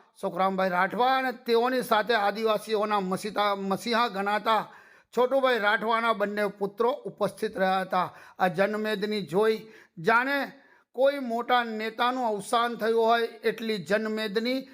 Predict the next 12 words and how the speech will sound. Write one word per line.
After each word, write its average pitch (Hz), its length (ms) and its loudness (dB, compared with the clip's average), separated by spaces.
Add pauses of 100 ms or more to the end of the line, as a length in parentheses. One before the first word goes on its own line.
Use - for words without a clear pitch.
(140)
જોવા 175 460 0
મળી 208 280 -4
હતી, 226 320 -4 (220)
તે 220 80 0
આપણે 196 400 0
જોઈ 185 320 -2
શકીએ 190 420 -8
છીએ. 160 280 -6 (320)
જ્યારે 196 520 -2 (300)
તેઓનું 226 440 -2
બારમું 220 720 0 (520)
તારીખ 233 380 -2